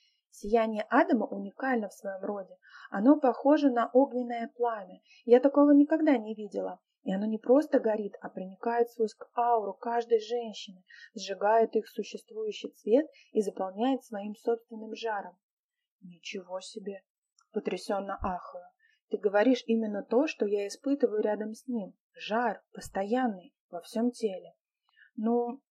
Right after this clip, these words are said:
это помимо всех прочих реакций, что он вызывает в женских организмах. Так что, как видишь, с ним мой непроницаемый слой не работает, хотя мне бы очень этого хотелось. Он еще как работает, Ники,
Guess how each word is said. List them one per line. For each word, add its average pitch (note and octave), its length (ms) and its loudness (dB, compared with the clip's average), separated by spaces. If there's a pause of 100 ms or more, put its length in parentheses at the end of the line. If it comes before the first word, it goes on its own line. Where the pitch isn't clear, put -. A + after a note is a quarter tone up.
(100)
это G#3+ 200 0
помимо B3 420 2
всех - 340 0
прочих - 460 -8
реакций, A3 500 0
что - 180 -8
он G3 140 -8
вызывает G#3 500 -2
в F3+ 40 -20
женских F#3+ 460 -14
организмах. G3 600 -10 (520)
Так F4 220 4
что, B3 220 0
как - 200 -2
видишь, A3+ 420 -4
с - 80 -14
ним A#3+ 220 2
мой A#3 240 0
непроницаемый G3+ 880 -8
слой A#3+ 300 0
не A#3 180 2
работает, F#3+ 520 -8 (120)
хотя A3+ 600 -4 (300)
мне G#3 180 -6
бы F#3+ 140 -10
очень G3+ 340 -10
этого F#3+ 240 -10
хотелось. F3+ 680 -16 (600)
Он A#3+ 140 2
еще A#3+ 240 2
как D4+ 220 2
работает, C4 600 2
Ники, A#3 340 0